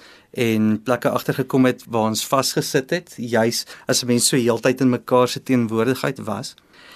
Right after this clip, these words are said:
As ek kyk na Brené Brown, wat oor vulnerability, broosheid, weerbaarheid, navorsing gedoen het en oor shame, skaamte, dan het sy gesê, as mens baie keer in jou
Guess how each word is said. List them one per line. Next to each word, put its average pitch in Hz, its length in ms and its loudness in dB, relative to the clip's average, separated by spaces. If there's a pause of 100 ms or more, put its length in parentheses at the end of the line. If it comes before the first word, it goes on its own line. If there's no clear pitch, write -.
(200)
As - 140 -4
ek 160 140 -8
kyk 202 220 0
na 247 80 2
Brené 131 460 2
Brown, 107 600 -2
wat 120 260 -2
oor 139 220 0
vulnerability, 117 840 0 (120)
broosheid, 120 800 -4 (120)
weerbaarheid, 113 840 -4 (520)
navorsing 113 560 0
gedoen 117 300 -4
het 107 180 -4
en 117 320 -4
oor 117 380 0 (180)
shame, 110 460 -4 (100)
skaamte, 117 580 -4 (680)
dan 131 540 2
het 151 140 -6
sy 202 100 4
gesê, 208 320 -2
as 202 120 0
mens 151 360 2
baie 131 360 -2
keer 196 340 -2
in 143 180 0
jou 123 160 2